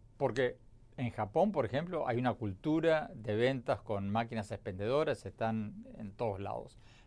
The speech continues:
Pero en América Latina no, en Estados Unidos más o menos.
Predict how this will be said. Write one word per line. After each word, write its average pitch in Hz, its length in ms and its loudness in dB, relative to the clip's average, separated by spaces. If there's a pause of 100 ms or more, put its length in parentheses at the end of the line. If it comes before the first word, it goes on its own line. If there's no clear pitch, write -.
Pero 104 140 -2
en 95 60 -2
América 143 280 0
Latina 175 320 2
no, 131 320 2 (160)
en 95 100 -8
Estados 123 300 -2
Unidos 160 340 0
más 107 240 -2
o 113 60 0
menos. 107 460 -2